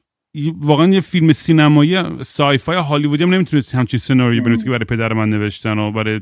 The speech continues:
Speaker 1: هم کارهای محیط زیستیشون، که آخرش هم معلوم شد که اصلاً هیچی هم نیستن. یعنی
Speaker 2: مم.
Speaker 1: می‌دونی، ولی اون نراتیو و اون پروپاگاندا و واقعاً دو نگاه کن، این همه سال چرا هی آروم آروم اطلاعات بیرون می‌داد؟ باید یا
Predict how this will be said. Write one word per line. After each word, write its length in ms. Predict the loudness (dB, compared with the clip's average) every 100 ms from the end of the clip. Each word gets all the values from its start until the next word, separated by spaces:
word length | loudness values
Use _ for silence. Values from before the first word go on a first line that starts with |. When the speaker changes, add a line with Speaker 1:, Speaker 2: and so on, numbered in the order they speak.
| -8
Speaker 1:
هم 300 | -6 -6 -8 _
کارهای 360 | -8 -6 -4 -4
محیط 260 | -4 -6 -8
زیستیشون، 580 | -12 -16 -16 -16 -16 -16 -6
که 60 |
آخرش 320 | -6 -4 -4
هم 80 | -2
معلوم 180 | -2 -2
شد 100 | -4
که 100 | -8
اصلاً 200 | -6 -4
هیچی 280 | -4 -4 -4
هم 80 | -2
نیستن. 420 | -2 -4 -12 -10
یعنی 240 | -6 -4 -4 -8 -20 -16 -12 -6
Speaker 2:
مم. 220 | -6 -6 -12 _ _ 2
Speaker 1:
می‌دونی، 280 | 6 6
ولی 380 | 6 2 -2 -6 -12 _
اون 260 | 0 4 4
نراتیو 520 | 2 2 -2 -2 -4
و 100 | -2
اون 280 | -4 -2 -4
پروپاگاندا 840 | -2 -2 -2 -4 -2 -2 0 -2
و 100 | -2
واقعاً 540 | -4 -2 -2 -2 -2 -4 -2
دو 120 | -2
نگاه 120 | -2
کن، 120 | -4
این 160 | 0 0
همه 260 | 0 -2
سال 220 | -4 -6 -8
چرا 420 | -4 -4 -4 -6
هی 240 | -4 -4 -4
آروم 340 | -4 -2 0 0
آروم 260 | 2 2
اطلاعات 460 | 0 -4 -6 -6 -6
بیرون 300 | -4 -2 -2
می‌داد؟ 340 | -2 -4 -6
باید 220 | -4 -4
یا 160 | -2